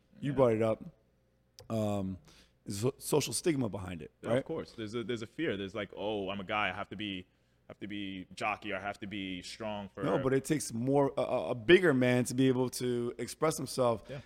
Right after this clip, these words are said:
Speaker 1: to cry, to, to be vulnerable, to talk about his insecurities or whatever it is.
Speaker 2: Absolutely.
Speaker 1: Um, so, you know, that's, that's,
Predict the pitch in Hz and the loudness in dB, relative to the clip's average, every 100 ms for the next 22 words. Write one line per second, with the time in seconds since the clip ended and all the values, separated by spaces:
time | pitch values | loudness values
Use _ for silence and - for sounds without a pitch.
0 | _ - 131 - 165 156 127 113 - 127 | _ 0 2 6 8 10 8 4 4 6
1 | 123 120 - - - 143 127 120 107 151 | 6 4 -8 -14 -4 2 2 2 2 2
2 | 127 139 147 127 120 - 151 151 139 135 | 4 4 4 4 2 2 2 2 4 4
3 | 123 120 113 139 - 127 - 127 123 113 | 4 2 0 -2 -2 -4 2 6 6 6
4 | 113 120 110 113 143 127 104 95 98 95 | 6 6 8 8 8 8 4 -4 -8 -10
5 | 92 - _ - 107 107 104 101 98 95 | -16 -20 _ 0 2 4 4 2 -2 -4
6 | _ _ _ - 123 113 107 104 - _ | _ _ _ -4 4 4 4 0 -4 _
7 | _ 165 165 _ _ - 117 113 135 - | _ -18 -18 _ _ -4 0 2 0 -4
8 | 117 131 - | 0 0 0